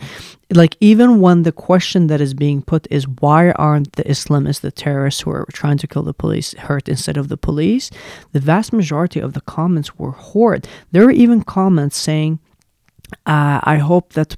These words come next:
Putin, Vladimir Putin, fixes Sweden. And I hope Vladimir Putin, uh, denazi-,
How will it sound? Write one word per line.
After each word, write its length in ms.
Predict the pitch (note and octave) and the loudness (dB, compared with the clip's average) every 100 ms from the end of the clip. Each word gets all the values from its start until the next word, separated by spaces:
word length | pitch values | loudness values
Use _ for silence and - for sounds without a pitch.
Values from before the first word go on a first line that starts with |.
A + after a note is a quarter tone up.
| - | -4
Putin, 680 | - G3+ F#3 - - - F#3+ _ - | 0 0 0 -8 -6 -4 -6 _ -10
Vladimir 580 | D3 C#3+ D3 C#3+ B2+ F2 | -8 -4 -2 -4 -6 -8
Putin, 580 | - D#3+ - - - D#3+ _ _ _ | -8 -10 -8 -8 -8 -10 _ _ _
fixes 520 | - - - - D3 | -10 -8 -6 -6 -6
Sweden. 540 | - D3+ D#3 - - - | -4 -4 -4 -4 -8 -2
And 120 | D3 | 0
I 80 | D3 | 0
hope 280 | D#3+ - - - - | 0 -4 -10 -20 -10
Vladimir 480 | D3+ D#3 D#3 D#3+ D3+ | -2 0 2 2 0
Putin, 500 | - D#3 - D3 D3 _ _ _ - | -2 -4 -2 -4 -4 _ _ _ -4
uh, 540 | C#3 C3+ B2+ C3 - - _ _ _ _ _ A#3 | -2 -2 -4 -6 -10 -14 _ _ _ _ _ -12
denazi-, 840 | E3+ C#3+ D#3+ D#3+ D#3 D#3+ D#3+ - | -8 0 2 4 2 0 -2 -6